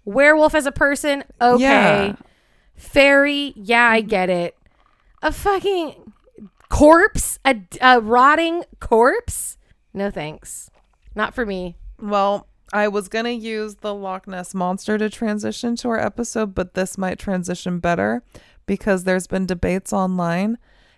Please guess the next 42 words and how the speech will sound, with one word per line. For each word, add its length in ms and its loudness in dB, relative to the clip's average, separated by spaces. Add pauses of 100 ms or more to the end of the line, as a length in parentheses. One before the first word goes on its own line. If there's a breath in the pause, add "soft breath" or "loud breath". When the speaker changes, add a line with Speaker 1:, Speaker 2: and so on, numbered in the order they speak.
Speaker 2:
If 220 -4
you 220 0
fuck 380 0
an 120 0
alien, 640 -2 (140)
are 160 0
you, 560 -2 (600)
like, 160 -2
is 120 -2
it 100 -4
bestiality? 840 -4 (360)
'Cause 160 -8
it's 180 -2
not 260 0 (100)
our 220 0
species. 800 -8 (140)
Speaker 1:
Mm, 720 -12
yeah, 160 0
but 100 -2
it's 140 -2
also 220 0
not 200 -2
native 340 -4
to 160 -8
Earth. 480 -12 (600)
Speaker 2:
Right, 340 -2
but 180 -2
either, 280 0
does, 260 -2
does 200 -6
that 180 0
make 160 0
it 180 0
better? 300 0 (600 soft breath)
Like, 380 -2
Speaker 1:
I 140 -2
would 80 -2
have 140 0
to 80 -12
see 140 -2
the 140 0
alien. 540 -4